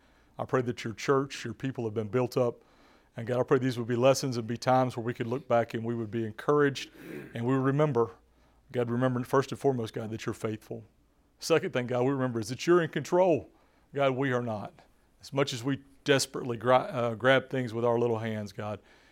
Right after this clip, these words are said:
we are not in control. So, God, I pray, Lord, we'd understand that you are in control and that, God, you have plans. And, God, help us, Lord, to seek those out and to work. Uh, God, as we talk tonight about a legacy,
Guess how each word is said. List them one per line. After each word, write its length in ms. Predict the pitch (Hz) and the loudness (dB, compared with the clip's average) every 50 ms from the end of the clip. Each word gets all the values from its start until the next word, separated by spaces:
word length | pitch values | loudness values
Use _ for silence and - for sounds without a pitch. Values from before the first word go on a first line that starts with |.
| _ _ _ - | _ _ _ -8
we 140 | - 123 127 | -2 0 2
are 80 | 123 113 | 2 2
not 180 | 110 110 107 | 2 0 -2
in 60 | 107 104 | -2 -4
control. 500 | - 107 - - - 113 117 120 117 - | -8 -12 -14 -12 -14 -12 -12 -14 -16 -14
So, 160 | - - 117 | -14 -12 -10
God, 180 | 104 127 127 127 | -6 -6 -4 -4
I 60 | 123 | -4
pray, 200 | - - 127 117 | -2 -2 -2 -2
Lord, 180 | 113 110 110 113 | -2 -2 -4 -4
we'd 120 | 120 117 | -2 -2
understand 460 | 117 113 110 104 - - 110 107 107 | -2 -4 -4 -8 -8 -8 -8 -8 -8
that 160 | 110 101 - | -10 -10 -8
you 160 | - 120 117 117 | -4 0 2 4
are 140 | 120 120 | 4 4
in 80 | 120 110 | 4 2
control 500 | - - - - 120 117 113 113 110 - _ _ _ _ - _ _ _ _ _ - | -4 -10 -8 -4 -4 -4 -2 -4 -8 -8 _ _ _ _ -20 _ _ _ _ _ -14
and 80 | 113 110 | -10 -10
that, 80 | 110 | -8
God, 180 | 101 113 113 110 | -6 -6 -6 -2
you 80 | 117 120 | -2 -2
have 120 | 117 117 | -2 -4
plans. 560 | - - 135 123 123 113 98 98 - - - - _ _ _ _ 185 156 | -6 -4 -4 -2 -2 -4 -6 -8 -10 -12 -14 -14 _ _ _ _ -20 -16
And, 140 | 120 110 107 | -14 -12 -12
God, 140 | 117 117 107 | -10 -10 -4
help 260 | 98 131 151 151 - | 2 2 2 2 2
us, 180 | 113 - - - | -2 -10 -8 -10
Lord, 280 | 113 104 107 104 98 - _ _ _ _ _ - | -10 -10 -10 -12 -14 -18 _ _ _ _ _ -10
to 80 | - 120 | -6 -4
seek 300 | - - 165 156 - - | -2 0 -2 -2 0 0
those 240 | 135 120 110 104 113 | -2 -2 0 0 0
out 240 | 110 113 120 - - _ _ _ _ _ _ - | 0 0 -2 -4 -6 _ _ _ _ _ _ -10
and 140 | 113 107 | -10 -10
to 100 | - - | -8 -8
work. 440 | 113 104 110 120 107 - - - - - - _ _ _ _ _ _ _ _ _ _ _ _ _ _ - | -8 -4 -2 -2 -2 -2 -4 -12 -20 -20 -20 _ _ _ _ _ _ _ _ _ _ _ _ _ _ -14
Uh, 240 | 113 110 110 101 110 123 | -12 -12 -12 -12 -12 -8
God, 200 | - 135 123 131 | -2 0 2 2
as 100 | 131 123 | 0 0
we 60 | 127 123 | -2 0
talk 240 | - 135 131 131 | 4 4 4 4
tonight 180 | - 127 120 117 | 2 2 2 2
about 180 | 117 117 113 113 | 4 4 2 2
a 40 | |
legacy, 560 | 110 110 120 127 123 120 - - - 107 98 | 4 2 2 2 2 0 -4 -6 -10 -12 -12